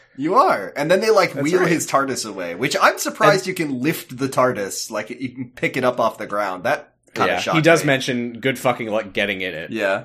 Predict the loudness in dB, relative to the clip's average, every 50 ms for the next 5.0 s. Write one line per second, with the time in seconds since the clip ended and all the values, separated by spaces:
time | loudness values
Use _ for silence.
0 | -8 _ -6 -2 -2 0 0 0 -2 -2 -2 0 -2 0 0 0 0 0 0 2
1 | 2 4 4 2 2 2 0 0 2 4 4 6 6 6 6 4 4 2 0 0
2 | -2 -8 -12 -10 -8 -6 -6 -4 -2 -2 -2 -2 -2 -4 -6 -4 -2 0 0 0
3 | 0 -2 -6 -6 -4 -4 -4 -4 -4 -2 0 0 0 0 -2 -4 -6 -4 -4 -2
4 | -2 0 -2 -2 -4 -6 -10 -10 -8 -8 -8 -6 -6 -6 -6 -6 -8 -8 -14